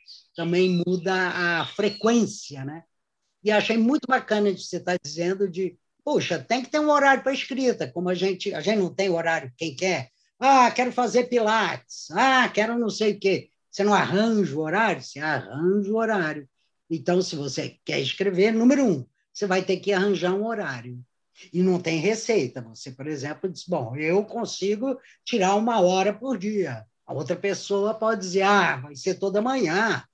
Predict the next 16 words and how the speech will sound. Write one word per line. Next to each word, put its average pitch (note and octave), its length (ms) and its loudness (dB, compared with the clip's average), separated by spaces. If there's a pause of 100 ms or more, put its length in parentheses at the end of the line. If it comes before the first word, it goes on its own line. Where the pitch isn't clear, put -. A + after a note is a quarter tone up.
(280)
Ah, G#3 580 2 (380)
é G3 120 -2
só F3+ 220 0
meia A#3+ 340 4
hora", A3 380 2
mas D#3+ 160 -6
o F3 60 -2
importante F#3 640 -6
é F3+ 180 -4 (120)
ficar A3+ 500 -2
ligado. D#3+ 760 -4 (160)
Se - 200 -6
você F#3+ 340 -6
liga B3 460 0
a - 20 0
mente A#3 840 -4